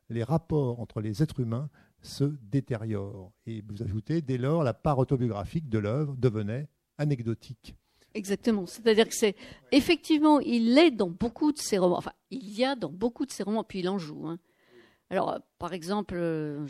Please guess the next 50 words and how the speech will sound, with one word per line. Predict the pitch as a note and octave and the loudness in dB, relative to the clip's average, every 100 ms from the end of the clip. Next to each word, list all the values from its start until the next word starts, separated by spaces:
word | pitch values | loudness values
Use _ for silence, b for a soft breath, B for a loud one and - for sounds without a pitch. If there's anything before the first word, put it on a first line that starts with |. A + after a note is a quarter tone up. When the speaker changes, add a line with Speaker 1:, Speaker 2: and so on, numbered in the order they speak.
| - | -6
Speaker 2:
à | |
un | F3+ | -2
moment, | F#3+ F#3 G3 | -2 -2 -4
je | E3 | -8
cite | D3+ - F#3+ | -10 -14 -12
la... | E3 | -12
quand | - F#3 - F#3 | -12 -12 -6 -4
je | F3+ | -4
commence | E3+ G3 G3+ F#3+ | -4 -4 -4 -6
à, | F3 E3+ E3 - b b - | -8 -10 -12 -20 b b -18
à | A2+ | -16
regarder | D#3+ G3+ F#3+ F#3 | -10 -6 -4 -4
La | F#3+ E3 | -6 -8
Quarantaine | F#3+ F3 F3 F#3+ F3+ | -10 -10 -10 -10 -10
pour | E3 | -10
l'interviewer | D#3 D3+ D#3+ F3+ E3+ F#3 | -8 -8 -10 -8 -8 -8
en | |
quatre-vingt-seize | E3+ - E3 F3 - F#3 D3 | -10 -12 -12 -10 -6 -8 -10
et | |
que | - C#3+ | -20 -20
je | C3 | -14
m'attache | D3+ E3+ F3 E3 - A#2+ | -12 -8 -8 -8 -10 -16
à | D3 D3+ b b b b | -20 -20 b b b b
essayer | E3 G3 E3+ F#3+ | -16 -12 -8 -8
de | F3 | -8
démêler | D#3 E3+ E3 E3 D3+ | -6 -6 -4 -4 -6
les | D3+ | -8
fils, | - A#3 A#3 G#3+ b b b | -10 -8 -8 -8 b b b
alors | D#3+ F3 | -6 0
là, | G#3+ | 0
je | G3+ | -2
m'y | A3+ | -4
perds | G3+ F3+ - | -2 -2 -4
parce | D3+ - | -12 -12
qu'en | E3 | -12
fait, | - F#3+ F#3+ E3+ | -6 -4 -4 -6
euh, | D#3 - B B B | -8 -8 B B B
les | F#3+ G#3+ | 0 2
noms | A3 C4 C#4 | 4 4 2
sont, | B3+ G3 G3 F#3 E3+ | -2 -8 -6 -4 -4
euh, | E3 D#3+ D#3+ D3+ b b - | -4 -4 -6 -8 b b -8
il | |
y | F3+ | -4
a | |
Léon, | F#3+ G#3 G#3 A3 | 0 2 4 2
enfin, | A3 G3+ - b b | 0 -2 -4 b b
le | G3 B3+ | 2 2
grand-père | A3+ G#3 A#3+ A#3+ A#3 G#3+ | 2 0 0 2 0 0
de, | F#3 F#3 F#3 F3+ F3 | -2 -2 0 0 0
Speaker 1:
Ah | E3+ | -2